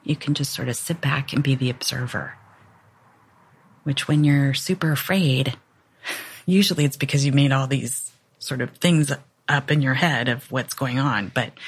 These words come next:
maybe you just need to observe before you continue to react. So, uh, just notice that this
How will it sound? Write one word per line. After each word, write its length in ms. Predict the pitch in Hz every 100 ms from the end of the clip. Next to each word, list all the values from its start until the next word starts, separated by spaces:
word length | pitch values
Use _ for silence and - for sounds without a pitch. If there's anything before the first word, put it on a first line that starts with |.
| - -
maybe 220 | 165 156 151
you 80 | 135
just 260 | - -
need 180 | 156 143
to 120 | - -
observe 640 | 120 - 104 58 - - - _ _ _ _ _ _ _ _ _ _ _ _ _ _ _ _ _ _ _
before 300 | 117 - -
you 460 | - 123 120 117 - -
continue 460 | - - - 120
to 160 | - -
react. 580 | - - - - - - - - - -
So, 480 | - 135 135 131 135 -
uh, 440 | 151 139 139 - -
just 260 | - 147
notice 360 | 156 147 147 143
that 240 | - 143 -
this 180 | -